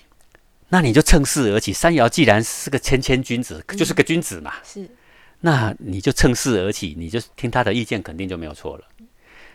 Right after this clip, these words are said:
Speaker 1: 可是在别的环境里面，你下面有个阳刚之才，他却不一定是个真正的君子哦。那如果是这样的话，对你的危险大不大？威胁就很大嘛。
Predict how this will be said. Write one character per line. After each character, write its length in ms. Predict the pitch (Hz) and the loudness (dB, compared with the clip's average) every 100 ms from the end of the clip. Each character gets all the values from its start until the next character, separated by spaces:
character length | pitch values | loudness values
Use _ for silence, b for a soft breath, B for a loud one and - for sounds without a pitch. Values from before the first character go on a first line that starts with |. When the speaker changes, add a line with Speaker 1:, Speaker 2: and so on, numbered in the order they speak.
| b _ | b _
Speaker 1:
可 100 | - | 0
是 340 | - 214 196 | 6 8 8
在 160 | 156 190 | 10 6
别 160 | 151 143 | 10 10
的 140 | 143 | 10
环 320 | - - 127 | 6 6 6
境 160 | 170 151 | 6 2
里 140 | 107 | 4
面， 180 | 143 131 | 4 4
你 60 | 107 | 4
下 180 | 160 | 2
面 100 | 147 127 | 4 2
有 80 | |
个 100 | 101 | 2
阳 120 | 107 110 | 2 2
刚 160 | 123 120 | 0 0
之 100 | 127 | -2
才， 220 | 98 98 | 0 0
他 180 | - 120 | -2 -6
却 220 | - 123 | -2 -2
不 180 | - 110 | 0 -2
一 20 | |
定 160 | 117 | 0
是 140 | 101 107 | -2 -2
个 100 | 95 | -4
真 200 | - 98 | -4 -4
正 120 | 98 | -2
的 80 | 85 | -4
君 220 | - 85 | -8 -12
子 160 | - 69 | -12 -18
哦。 60 | - _ _ _ _ | -20 _ _ _ _
那 140 | - 160 | 4 8
如 100 | 151 | 8
果 100 | 117 | 6
是 80 | 147 | 6
这 80 | 151 | 6
样 160 | 143 | 6
的 80 | 117 | 6
话， 100 | 131 | 6
对 140 | - | 6
你 100 | 113 | 4
的 100 | 95 | 2
危 160 | 95 98 | 0 -2
险 200 | 98 82 | -2 0
大 120 | 90 | 0
不 80 | 87 | 0
大？ 160 | 85 78 _ _ _ | -4 -6 _ _ _
威 140 | - 151 | 0 0
胁 200 | - 92 | 0 -4
就 160 | 113 | -2
很 140 | 90 76 | -4 -4
大 220 | 82 76 | -4 -4
嘛。 100 | - | -12